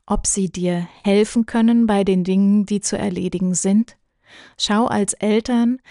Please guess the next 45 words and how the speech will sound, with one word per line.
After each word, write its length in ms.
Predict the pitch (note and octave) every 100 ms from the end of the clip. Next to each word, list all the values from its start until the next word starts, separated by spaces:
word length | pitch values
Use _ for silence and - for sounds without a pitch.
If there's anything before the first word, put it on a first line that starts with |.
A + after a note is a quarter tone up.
| - -
dass 200 | F#3+ -
du 100 | F#3+
dir 160 | F#3+
die 220 | F#3 F#3+ -
Auszeit 680 | G3 A3 - - A3+ G#3+ G#3+
nehmen 280 | G3+ G#3
kannst, 520 | A3 A3 G#3+ A3+ - -
dass 160 | F3+
vielleicht 480 | - F#3+ F#3+ F#3+ -
irgendjemand 800 | G3+ A3 A#3 A3 G3+ G#3 G#3+ G#3
das 180 | F3 -
Kind 360 | - A#3+ B3
auch 200 | G#3+ G#3+
mal 180 | G#3+ G#3
eine 160 | G#3+ G#3+
Zeit 320 | - G#3 G#3
lang 180 | G#3+ G#3+
versorgen 500 | G3+ F#3+ G3+ G#3+ A3+
kann, 300 | G#3+ A3 G#3+
denn 160 | G3
es 120 | G3 G3+
ist 120 | G3+
ja 120 | G3+
meistens 440 | F#3+ G3 - G#3+
so, 160 | - G#3
dass 200 | G3 F3+
erst 280 | G3+ G3+ -
die 60 |
Kinder 400 | G3 A#3+ G#3+ A3+
krank 380 | A3+ - A#3+ A#3+
sind 280 | - C4+ C4+
und 180 | G3+ G#3
dann 200 | G#3 G3+
werden 160 | G3
die 160 | F#3+ -
Eltern 360 | G3+ G3+ A#3 A#3
krank 400 | - A#3+ B3+ B3+
und 120 | G#3+
das 180 | G3 -
Kind 300 | - A3+ A3+
ist 140 | -
schon 220 | G3+ F#3+
wieder 240 | G3+ G3 F#3+
gesund 560 | F#3 F3 A#3 C4+ D4
und, 280 | - G3+ G3